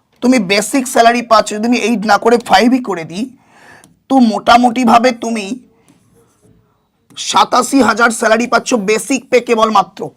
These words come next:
বেসিক পে। And এর ওপরে এইচআরএ চাপবে, এইচআরএ চাপবে, সাথে করে তোমার টিএ চাপবে ফার্স্ট ইয়ারে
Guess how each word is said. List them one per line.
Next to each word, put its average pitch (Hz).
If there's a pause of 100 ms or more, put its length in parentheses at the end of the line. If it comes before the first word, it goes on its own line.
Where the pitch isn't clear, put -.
(140)
বেসিক 202
পে। 180 (640)
And 254 (120)
এর 226 (200)
ওপরে 220 (300)
এইচআরএ 254
চাপবে, 247 (260)
এইচআরএ 233
চাপবে, 233 (680)
সাথে 220
করে 185 (420)
তোমার 247 (180)
টিএ 254
চাপবে 180
ফার্স্ট -
ইয়ারে 165